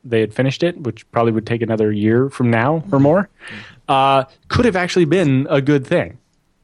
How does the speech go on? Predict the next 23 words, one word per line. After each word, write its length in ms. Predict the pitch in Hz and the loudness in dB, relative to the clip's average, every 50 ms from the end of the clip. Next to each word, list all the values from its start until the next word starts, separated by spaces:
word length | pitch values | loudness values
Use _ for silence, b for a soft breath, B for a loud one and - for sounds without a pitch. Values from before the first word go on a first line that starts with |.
| _ _ _ _ _ - | _ _ _ _ _ -2
you 120 | 147 135 | 0 0
know. 200 | 123 110 107 110 b b b b b b | 0 0 -2 -4 b b b b b b
But 160 | 147 143 139 | -2 0 2
now, 540 | 151 180 202 202 180 160 151 143 143 - - _ _ _ _ _ _ _ _ | 2 2 2 0 0 2 2 0 0 -2 -6 _ _ _ _ _ _ _ _
even 240 | 170 175 180 196 185 | -4 -2 -2 0 -2
if 80 | 151 | -2
somebody 340 | - - 180 170 165 156 151 | -2 -2 0 2 2 2 2
built 380 | 139 131 127 - 170 208 214 208 | 2 0 -2 -2 0 0 0 -2
the 80 | 139 | -4
product, 400 | - - 143 135 127 131 127 - | -4 -2 0 2 2 0 0 0
nobody 260 | 143 147 147 151 147 147 | 0 0 2 2 2 2
would 160 | 139 131 123 | 2 2 2
believe 320 | 123 127 143 175 185 147 | 2 2 2 2 2 2
them 160 | 117 110 110 | 0 -2 -2
because 460 | 110 117 113 - 120 110 107 - - _ | -2 -4 -2 -2 -2 -2 -4 -8 -14 _
Norse 280 | - 117 113 113 113 - | -4 -2 0 0 0 0
has 160 | 123 110 - | -2 -4 -4
tainted 340 | - - - 120 117 113 107 | -6 -4 -2 0 0 0 0
the 80 | 120 107 | -2 0
water 320 | 107 123 127 117 113 107 | 0 0 2 2 0 0
with 300 | 104 104 104 - - _ | 0 -2 -4 -6 -6 _
their 160 | - 110 104 | -2 -2 -2
fakery. 560 | 107 - - 151 160 - - 90 85 - - | -2 -4 -2 -2 -2 -2 -4 -8 -8 -10 -14